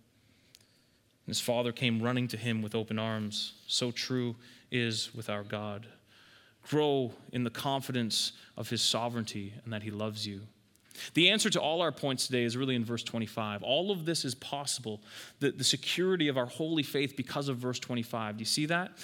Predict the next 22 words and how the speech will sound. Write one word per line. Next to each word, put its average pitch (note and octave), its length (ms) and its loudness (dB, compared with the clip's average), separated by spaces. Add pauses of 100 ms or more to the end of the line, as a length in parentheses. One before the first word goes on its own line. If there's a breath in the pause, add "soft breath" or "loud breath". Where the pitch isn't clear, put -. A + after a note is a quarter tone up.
(180 loud breath)
In C3 80 4
verse C#3+ 160 2
twenty-five, D3+ 580 2
it - 60 -4
says, C#3 320 4 (640 loud breath)
"To D#3 100 6
the C#3+ 140 6
only D#3+ 300 2
God, D3+ 340 4
our C#3+ 80 4
Savior, D#3 380 4
through C#3 160 2
Jesus D3+ 420 2
Christ D#3 300 2
our C#3+ 80 4
Lord, C#3 360 2
be C3+ 120 4
glory, D#3 840 0 (200)
majesty, C#3+ 880 4
dominion, D3+ 880 2 (340 loud breath)
and A#2+ 140 0
authority." G#2+ 880 -4